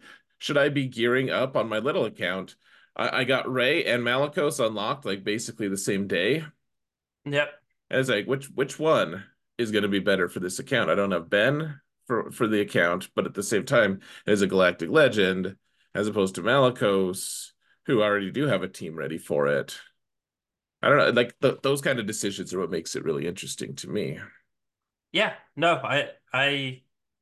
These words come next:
Speaker 2: completely agree. Um, but at the same time,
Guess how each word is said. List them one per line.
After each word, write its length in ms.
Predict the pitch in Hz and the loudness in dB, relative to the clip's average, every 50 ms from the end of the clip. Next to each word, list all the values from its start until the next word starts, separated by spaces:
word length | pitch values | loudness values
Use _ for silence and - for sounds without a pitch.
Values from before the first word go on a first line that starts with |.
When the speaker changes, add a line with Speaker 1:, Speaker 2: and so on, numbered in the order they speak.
| _ _ _ _ | _ _ _ _
Speaker 2:
completely 540 | - 139 131 - 156 151 131 113 135 139 135 | -10 -10 -10 -8 -8 -6 -4 -2 0 0 0
agree. 300 | 131 131 135 123 117 113 - _ _ _ _ _ _ _ - - | 0 0 0 -2 -2 -2 -6 _ _ _ _ _ _ _ -6 -4
Um, 640 | 131 135 127 123 120 117 113 113 110 110 113 113 _ _ _ _ _ _ _ _ _ _ _ _ _ _ _ _ - | 0 2 2 4 4 2 2 0 -2 -6 -10 -16 _ _ _ _ _ _ _ _ _ _ _ _ _ _ _ _ 0
but 120 | 196 185 | 2 2
at 120 | 190 190 190 | 2 2 0
the 80 | 190 175 | -2 -4
same 300 | - 190 180 175 170 165 | -2 0 -2 -2 -2 -2
time, 560 | - 151 139 151 156 156 151 151 147 147 | -2 0 0 0 0 -2 -4 -8 -14 -18